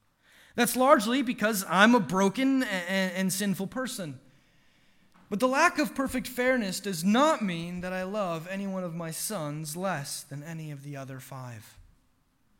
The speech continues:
There was a time when we were up in Canada, and Judah was very particular with how he liked to play with his toys.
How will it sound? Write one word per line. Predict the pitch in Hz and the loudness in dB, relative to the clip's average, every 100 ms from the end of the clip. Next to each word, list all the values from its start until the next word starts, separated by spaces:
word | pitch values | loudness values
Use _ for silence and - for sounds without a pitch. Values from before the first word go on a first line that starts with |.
| _ _ _ _ _ _ - | _ _ _ _ _ _ -4
There | |
was | 208 | -4
a | 196 | -2
time | 233 220 220 190 170 | -4 -2 -2 -4 -8
when | 180 | -10
we | 175 175 | -8 -8
were | 175 170 | -8 -10
up | 175 | -10
in | 170 | -10
Canada, | 156 185 180 165 139 - - | -10 -10 -8 -8 -8 -12 -14
and | 160 147 135 - - - _ - - - | -12 -10 -12 -16 -20 -20 _ -20 -20 -8
Judah | 175 214 285 262 208 | 0 2 4 4 4
was | 196 165 | 0 -2
very | 196 233 | -2 -2
particular | 226 202 254 247 247 196 170 | -2 -2 -2 0 0 0 -2
with | 165 160 | -4 -2
how | 190 185 | -2 -2
he | 170 185 | -2 -2
liked | 175 180 170 - - | -2 -2 -4 -10 -10
to | 180 | -10
play | - 190 | -6 -4
with | 165 156 | -4 -6
his | 151 131 | -8 -10
toys. | - 160 143 113 - | -10 -12 -10 -12 -16